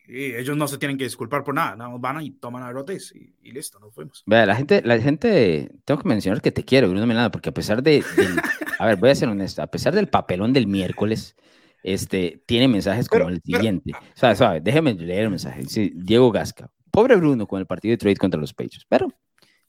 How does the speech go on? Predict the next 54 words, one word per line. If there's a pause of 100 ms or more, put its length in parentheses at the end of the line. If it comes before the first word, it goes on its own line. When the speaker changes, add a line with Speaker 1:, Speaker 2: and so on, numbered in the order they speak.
(160)
Speaker 2:
los
Jets,
muy
bien,
¿eh?".
O
sea, (380)
te
dan
ahí
como,
eh,
bueno,
la
palmadita
en
la
espalda,
¿no? (600)
Speaker 1:
Sí,
sí,
so-,
so-,
soy
el
tipo
que, (180)
so-,
soy
el
tipo,
el,
el,
soy
ese
mariscal
que
quieren,
pero
que
saben
que
no
ganan
el
Super
Bowl
ahí
con
ellos.
Ah,
de
momento,
¿ah?